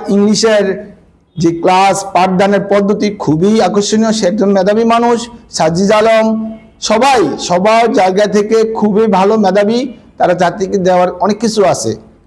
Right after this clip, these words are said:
কিন্তু তারা যদি এখন এই ক্ষমতার লোভে নিজেকে উদ্ভাসিত করে দেন, তাহলে তারা তাদের নিজস্ব জায়গাটাতে হারিয়ে যাবেন। একটা কথা আছে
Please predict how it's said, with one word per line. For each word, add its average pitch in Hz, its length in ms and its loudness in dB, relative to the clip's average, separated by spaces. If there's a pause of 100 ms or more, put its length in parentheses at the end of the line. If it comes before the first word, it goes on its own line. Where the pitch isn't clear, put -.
কিন্তু 277 500 0 (300)
তারা 180 220 2
যদি 247 240 0
এখন 208 560 0 (420)
এই 233 220 2
ক্ষমতার 202 600 0
লোভে 180 600 0 (160)
নিজেকে 202 680 0 (560)
উদ্ভাসিত 220 460 2
করে 226 260 2
দেন, 180 340 0 (160)
তাহলে 170 220 2
তারা 165 420 2
তাদের 165 240 0
নিজস্ব 165 540 0
জায়গাটাতে 156 880 -2 (140)
হারিয়ে 185 260 0
যাবেন। 123 320 0 (320)
একটা 202 220 -6
কথা 233 260 2
আছে 160 320 0